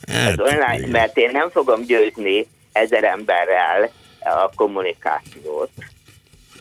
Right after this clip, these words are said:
Speaker 2: Eh, eh, tehát, eh, én online se tudok, eh, eh, ugyanazon a szinten több emberrel kommunikálni, mint élőben.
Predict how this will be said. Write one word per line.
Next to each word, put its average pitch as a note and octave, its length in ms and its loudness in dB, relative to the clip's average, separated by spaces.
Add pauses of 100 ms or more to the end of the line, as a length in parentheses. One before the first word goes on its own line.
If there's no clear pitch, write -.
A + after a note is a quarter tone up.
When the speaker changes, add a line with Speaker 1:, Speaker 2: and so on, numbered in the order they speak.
(120)
Speaker 2:
Eh, - 220 2 (220)
eh, A#2 280 0
tehát, A#2 420 0
eh, A#2+ 180 2 (100)
én B2+ 320 0 (160)
online E3 480 2
se B2+ 180 -2
tudok, A#2 380 2 (100)
eh, A2 320 2 (340)
eh, A2 260 4
ugyanazon B2+ 680 2
a A2+ 200 -2
szinten A2+ 600 -4
több A2 220 0
emberrel G#2 600 0
kommunikálni, G2+ 720 -2
mint F#2+ 280 -12
élőben. E2+ 680 -4